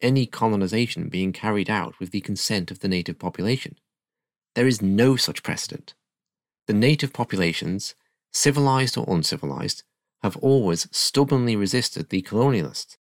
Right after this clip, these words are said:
irrespective of whether they were civilized or savage. And it made no difference whether the colonists behaved decently or not. The companions of Cortes and Pizarro, or,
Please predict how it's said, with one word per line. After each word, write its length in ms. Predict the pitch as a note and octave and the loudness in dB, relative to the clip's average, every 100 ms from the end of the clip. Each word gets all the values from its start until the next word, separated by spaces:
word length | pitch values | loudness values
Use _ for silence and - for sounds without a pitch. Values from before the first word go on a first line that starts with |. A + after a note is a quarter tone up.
| _ _ _ | _ _ _
irrespective 600 | - D3+ C#3+ C#3+ C#3+ - F2 | 2 4 4 2 0 0 -2
of 140 | F#2 | 0
whether 200 | F2 E2 | 0 0
they 160 | F2 F2+ | 0 2
were 100 | G2 | 2
civilized 600 | - E2 D#2+ C#2+ E2 - | 0 0 0 0 -2 0
or 100 | G2+ | 0
savage. 580 | - D3 C3+ - - - _ _ _ - | 2 2 0 -6 -10 -12 _ _ _ -4
And 120 | A#2+ | -2
it 100 | B2 | 2
made 300 | C3 C3 A2 | 2 2 2
no 320 | A#2+ D3 D3+ | 2 4 4
difference 560 | C3+ C#3 - F2+ - - | 4 0 -2 -8 -8 -2
whether 240 | F#2 G2 | -2 -2
the 100 | - | -6
colonists 480 | - A#2+ A2 G#2 - | -2 0 2 0 -2
behaved 480 | - F2 G2+ F2+ - | -6 -4 -2 -2 0
decently 640 | A#2 - A#2 A#2 B2+ - | -2 0 -2 0 -2 -4
or 180 | G#2+ A2 | -2 0
not. 360 | G#2 G2 - - _ _ _ _ _ | 0 -2 -4 -20 _ _ _ _ _
The 60 | A#2 | 0
companions 560 | A2+ G2 C3+ B2 A2 | 2 2 2 2 2
of 100 | G2+ | -2
Cortes 580 | - - C3+ C3+ E2+ E2 | -2 2 2 2 -2 0
and 300 | F2+ F2+ F2 | 0 0 -2
Pizarro, 640 | F2+ E2+ B2 G#2 A#1 - _ _ | 0 2 4 2 -2 -10 _ _
or, 320 | - C#3+ G#2 | 0 2 2